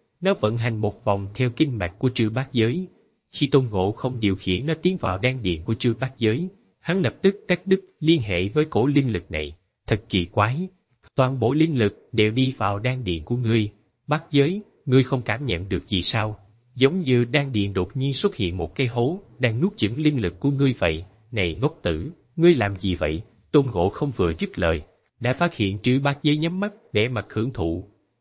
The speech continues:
Gọi hai tiếng không có phản ứng, Tôn Ngộ Không bực mình đá vào mông Trư Bát Giới, bị đá bất ngờ, Trư Bát Giới hoảng hốt nhảy dựng lên. Sau khi ngã vào bùn, hắn lại cười hề hề bò dậy, vặn vẹo mông đi đến bên cạnh Tôn Ngộ Không.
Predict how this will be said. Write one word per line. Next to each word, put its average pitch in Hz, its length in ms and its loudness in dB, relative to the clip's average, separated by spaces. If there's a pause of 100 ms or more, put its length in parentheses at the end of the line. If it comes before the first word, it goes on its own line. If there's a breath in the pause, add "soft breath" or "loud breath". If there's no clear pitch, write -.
Gọi 92 240 2
hai 123 240 -2
tiếng 127 260 0
không 123 260 -4
có 139 120 0
phản 87 260 -6
ứng, 165 280 -2 (280)
Tôn 151 160 4
Ngộ 104 200 0
Không 151 260 -4
bực 101 200 -2
mình 101 220 -4
đá 131 340 -4
vào 92 160 0
mông 110 240 -2
Trư 117 140 0
Bát 123 240 -6
Giới, 139 340 0 (360)
bị 107 180 2
đá 127 160 0
bất 196 260 -2
ngờ, 85 260 -2 (280)
Trư 139 140 6
Bát 151 240 -4
Giới 151 180 4
hoảng 120 300 -2
hốt 202 280 -2
nhảy 107 160 2
dựng 98 240 -4
lên. 117 200 2 (260)
Sau - 420 0
khi 175 180 2
ngã 113 260 0
vào 104 120 0
bùn, 95 280 0 (240)
hắn 175 260 -2
lại 101 260 0
cười 104 200 2
hề 101 240 -2
hề 87 220 -4
bò 87 220 -4
dậy, 73 280 -4 (340)
vặn 113 240 -2
vẹo 110 180 0
mông 147 360 -2
đi 151 140 4
đến 165 240 -2
bên 151 160 4
cạnh 110 320 -2
Tôn 147 160 2
Ngộ 98 300 -2
Không. 151 300 -4